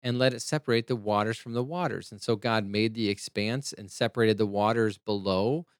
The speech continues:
the expanse from the waters which were above the expanse. And God called this expanse heaven. Okay. And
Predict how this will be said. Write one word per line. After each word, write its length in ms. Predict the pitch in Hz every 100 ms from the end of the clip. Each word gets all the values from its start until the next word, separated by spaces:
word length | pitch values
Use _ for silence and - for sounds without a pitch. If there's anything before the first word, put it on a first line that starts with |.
| _ _ _ _ _ -
the 80 |
expanse 500 | 123 - - 123 135
from 140 | - 123
the 100 | 113
waters 440 | 107 110 120 -
which 160 | 123 -
were 100 | 143
above 320 | 139 180 143
the 100 | 110
expanse. 520 | 98 - 107 90 -
And 120 | 98
God 300 | 95 117 117
called 320 | - 120 110 104
this 220 | 104 -
expanse 520 | - - 92 87 -
heaven. 360 | 135 113 92 _ _ _ _ _ _ _ _ _ _ _ -
Okay. 360 | 107 113 104 104 _ _ _ _ _
And 380 | 143 139 139